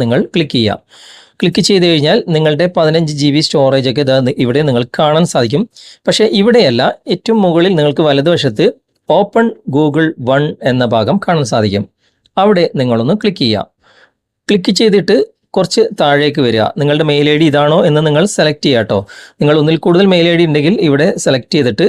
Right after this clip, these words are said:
ഇവിടെ ക്ലിക്ക് ചെയ്തിട്ട് നിങ്ങൾക്ക് ആ ഒരു മെയിൽ ഐ ഡി ഇതുപോലെ സെലക്ട് ചെയ്യാവുന്നതാണ്. ഓക്കെ, ഇവിടെ നിങ്ങൾ കാണാൻ സാധിക്കും അറുപത്തൊമ്പത് ശതമാനത്തോളം എൻ്റെ Google, ആ, സ്റ്റോറേജ് ഇവിടെ ഫുൾ ആയിട്ടുണ്ട്, പതിനഞ്ച് ജി ബി. എവിടെയാണ് അത് ഫുൾ ആയത്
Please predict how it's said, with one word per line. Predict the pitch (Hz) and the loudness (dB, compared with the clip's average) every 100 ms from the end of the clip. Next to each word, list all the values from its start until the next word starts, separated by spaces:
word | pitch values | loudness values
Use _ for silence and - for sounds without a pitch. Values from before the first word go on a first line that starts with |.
| - | 0
ഇവിടെ | 127 135 | -2 -2
ക്ലിക്ക് | 127 - | -4 -2
ചെയ്തിട്ട് | 135 117 165 175 | -2 0 0 0
നിങ്ങൾക്ക് | 123 110 180 240 - - 151 | 0 0 -2 -2 -10 -6 -2
ആ | 156 | 0
ഒരു | 160 | 2
മെയിൽ | 143 135 139 | 0 2 2
ഐ | |
ഡി | 139 | 0
ഇതുപോലെ | 120 120 120 214 | 0 0 0 0
സെലക്ട് | - 151 131 147 | 0 -2 -2 -2
ചെയ്യാവുന്നതാണ്. | 123 113 104 98 - _ _ _ - 156 | 0 2 2 0 -4 _ _ _ -4 -2
ഓക്കെ, | 202 214 - _ - | 0 0 -4 _ -2
ഇവിടെ | 233 240 | 2 4
നിങ്ങൾ | 214 208 | 2 2
കാണാൻ | 190 202 196 | 2 0 2
സാധിക്കും | 170 151 220 254 _ _ 170 | 0 0 -2 -4 _ _ -2
അറുപത്തൊമ്പത് | 214 254 233 220 214 | 0 2 2 2 2
ശതമാനത്തോളം | 185 151 151 156 151 120 117 185 - _ _ 139 | 0 0 0 0 0 0 0 -2 -6 _ _ -2
എൻ്റെ | 143 160 | 0 0
Google, | 135 143 151 196 - - 156 | 2 2 2 0 -2 -4 -2
ആ, | 143 135 135 | 0 2 0
സ്റ്റോറേജ് | - 135 135 170 156 156 | -2 0 2 0 0 0
ഇവിടെ | 139 147 | 0 -2
ഫുൾ | 143 135 | 0 0
ആയിട്ടുണ്ട്, | 135 113 107 117 | 0 -2 -2 -2
പതിനഞ്ച് | 117 120 113 110 | 0 0 -2 -2
ജി | 101 | -2
ബി. | 101 - - - - | -4 -8 -20 -6 -2
എവിടെയാണ് | 170 220 233 214 226 | 2 2 2 2 2
അത് | 165 180 | 0 0
ഫുൾ | 175 156 156 | 0 0 2
ആയത് | 147 | 0